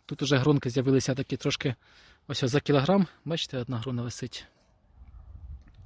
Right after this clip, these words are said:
Отакі вже здорові. Ну і ягодка, ось, бачите, така вона з перетяжками, дольками, сегментами,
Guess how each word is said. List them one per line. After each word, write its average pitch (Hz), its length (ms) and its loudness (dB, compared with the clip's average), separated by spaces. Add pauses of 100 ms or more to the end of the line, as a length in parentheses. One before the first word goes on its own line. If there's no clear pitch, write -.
(880)
Отакі 147 340 0
вже 143 140 6
здорові. 180 480 4 (400)
Ну 185 120 4
і 156 140 6
ягодка, 156 480 2
ось, - 280 -6
бачите, 139 300 -4
така 131 240 -6
вона 123 280 0
з 131 140 0
перетяжками, 139 880 0
дольками, 139 600 2
сегментами, 131 720 -2